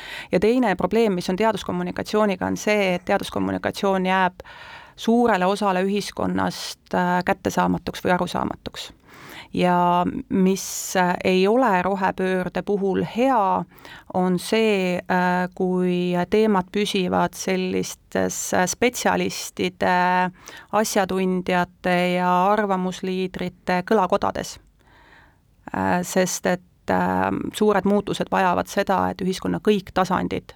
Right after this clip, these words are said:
oleks kaasatud, saaksid, äh, jõukohast arusaadavat infot, et see info oleks, äh, pidev, küllaldane, täidaks nende selle tunnetusliku ruumi ära,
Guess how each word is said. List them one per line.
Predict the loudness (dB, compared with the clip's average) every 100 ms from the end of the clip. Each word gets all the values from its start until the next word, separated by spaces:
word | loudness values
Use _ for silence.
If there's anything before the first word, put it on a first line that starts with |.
| -6
oleks | 0 0 -2 -2
kaasatud, | -2 0 -2 -4 -8 -8 -14 -18 -18
saaksid, | -4 0 0 -2 -6 -6 -6 -4 -2
äh, | 0 0 -2 -6 -6 0
jõukohast | 2 2 0 -2 -6 -2 0
arusaadavat | 0 0 -2 -2 -4 -6 -4 0
infot, | 0 0 -4 -4
et | -8
see | -4 -4
info | -2 -4
oleks, | -2 -2 -4 -10 -14 -18 -20 -10 -2
äh, | 0 2
pidev, | 0 2 2 0 0
küllaldane, | 2 4 2 0 0 0 0 0 0 -2 -4 0
täidaks | 0 2 -2 -2
nende | -2 -2 -2
selle | -2 -2
tunnetusliku | 0 0 0 -4 -8 -6 0
ruumi | 2 2 2
ära, | 2 0